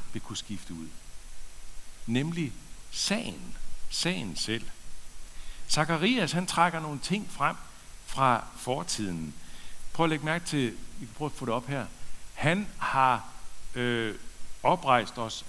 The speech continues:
frelsens horn. Er det, eller hvad, du har ikke fået de der ting med til, til prædiken, øh, slidene der? Ah, Sørens også, jeg sendte det eller sådan noget. Nå. <laughs> Det er, hvad, det må vi undvære i dag. <laughs> Du har, du,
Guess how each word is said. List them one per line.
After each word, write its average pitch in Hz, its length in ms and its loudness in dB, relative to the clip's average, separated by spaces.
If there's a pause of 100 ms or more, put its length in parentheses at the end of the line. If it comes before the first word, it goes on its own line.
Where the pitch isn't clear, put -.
frelsens 127 600 2
horn. 147 440 -2
Er 123 60 2
det, 120 220 -4
eller 117 160 -2
hvad, 123 100 0
du 139 100 -4
har 135 100 0
ikke 139 120 -2
fået 127 140 -2
de 123 100 -6
der 95 500 -2
ting 127 200 -4
med 110 140 -4 (100)
til, 85 440 0 (720)
til 101 160 0
prædiken, 120 520 -2
øh, 85 380 -4
slidene 98 580 -2
der? 95 160 -4 (680)
Ah, 104 200 -2 (100)
Sørens 110 340 -6
også, 101 160 -6
jeg 101 60 -6
sendte 123 240 -4
det 110 40 -4
eller 101 140 -6
sådan 98 140 -8
noget. 95 120 -6 (360)
Nå. 104 120 4 (920)
<laughs> 170 60 4 (640)
Det 139 60 6
er, 139 40 8
hvad, 143 180 6
det 160 120 2
må 170 80 2
vi 143 100 0
undvære 143 340 2
i 110 40 2
dag. 117 220 2 (320)
<laughs> 180 220 4 (460)
Du 143 60 2
har, 139 160 10 (160)
du, 156 100 0